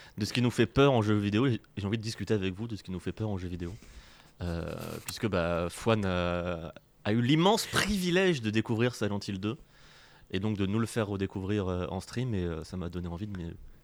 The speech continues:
m'y remettre, de me, euh, repencher sur cette question de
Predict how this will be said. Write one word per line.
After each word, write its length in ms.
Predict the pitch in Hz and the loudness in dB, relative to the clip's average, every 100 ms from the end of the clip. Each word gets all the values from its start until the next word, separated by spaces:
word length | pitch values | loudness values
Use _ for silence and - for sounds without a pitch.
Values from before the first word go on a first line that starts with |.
| - | -10
m'y 140 | 98 92 | -4 -2
remettre, 320 | 104 - 101 | -2 -2 -2
de 40 | |
me, 140 | 92 90 | 0 2
euh, 500 | 90 87 82 76 62 | 2 2 -2 -4 -4
repencher 520 | 87 107 113 107 123 | 0 0 2 0 -2
sur 140 | 123 98 | -4 -4
cette 140 | 95 | -4
question 260 | 95 127 123 | -6 -4 -2
de 160 | 110 | -2